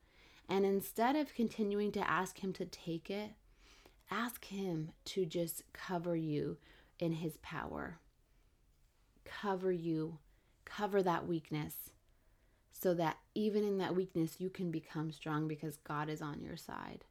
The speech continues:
Stop focusing so much on that thorn and start focusing on God. His grace is sufficient for us. He covers us. He loves us.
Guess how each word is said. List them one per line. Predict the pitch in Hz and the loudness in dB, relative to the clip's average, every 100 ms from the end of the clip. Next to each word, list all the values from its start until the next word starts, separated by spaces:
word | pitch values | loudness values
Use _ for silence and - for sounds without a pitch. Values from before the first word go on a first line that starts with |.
| _ - - - | _ -20 -20 -20
Stop | - - 220 226 - | -12 0 4 4 4
focusing | 190 185 180 - 170 | -2 0 -4 -2 -2
so | 165 175 | -2 -2
much | 160 156 165 | -2 -2 -4
on | 160 160 | -4 -4
that | 160 - | -4 -6
thorn | 170 165 160 | -4 -2 0
and | 156 - | -2 -4
start | - - 202 180 | -6 -2 0 -2
focusing | - 175 170 - 165 | -6 -6 -6 -4 -2
on | 156 160 | -2 -2
God. | 160 151 156 | -2 -2 -2
His | 156 - 196 185 | -2 0 0 0
grace | - 170 190 190 170 - | -2 2 4 6 4 0
is | 160 | -4
sufficient | 151 151 - - 147 147 135 | -4 -6 -6 -2 -2 -2 -4
for | - 135 | -4 -4
us. | - - - - - - | -4 -8 -12 -20 -20 -6
He | 269 | -4
covers | 226 - 151 147 147 - | -4 -2 -2 -2 -6 -6
us. | 180 180 - _ _ | -8 -8 -18 _ _
He | - 185 | 0 0
loves | 156 151 170 | 2 -2 -2
us. | - - - | -6 -6 -10